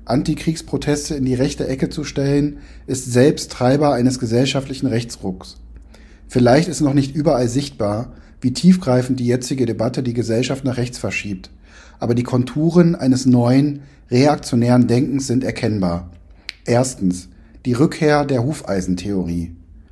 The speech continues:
Hatten es Konservative und Reaktionäre in den vergangenen Jahren schwer, links und rechts in einen Topf zu werfen,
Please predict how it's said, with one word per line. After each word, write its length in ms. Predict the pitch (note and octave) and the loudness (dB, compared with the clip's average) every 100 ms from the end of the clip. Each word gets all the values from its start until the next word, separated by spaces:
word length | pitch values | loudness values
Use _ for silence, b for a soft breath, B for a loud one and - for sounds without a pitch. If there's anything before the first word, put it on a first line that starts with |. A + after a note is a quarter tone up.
| b b b b | b b b b
Hatten 320 | C3+ - F#3+ | -2 2 0
es 140 | C3+ - | 0 0
Konservative 760 | D3 E3+ D#3+ D#3+ - E3 D#3 | 2 4 2 0 -4 -4 -2
und 180 | B2+ B2+ | -2 0
Reaktionäre 800 | A#2+ B2 B2+ A2+ A#2+ C#3+ E3 C#3 | 0 0 -2 -4 0 0 0 0
in 80 | |
den 160 | B2 A#2+ | 0 -2
vergangenen 420 | A#2+ B2 C#3+ C#3 | -4 2 4 6
Jahren 380 | B2 A#2+ B2+ A#2+ | 6 4 0 -2
schwer, 540 | - A2 A#2+ D3 E3+ B B B B | -4 -2 0 0 -2 B B B B
links 300 | A#2+ C#3+ F3+ | 4 4 4
und 180 | C#3+ C3+ | 2 0
rechts 260 | C3 C#3+ D3+ | -2 -2 -4
in 100 | A#2+ | -2
einen 240 | A#2 A2+ | -2 -4
Topf 240 | - - | -6 -10
zu 180 | - D#3 | -8 -4
werfen, 520 | C#3 C#3 C#3 D3+ D#3 | 0 0 0 -2 -4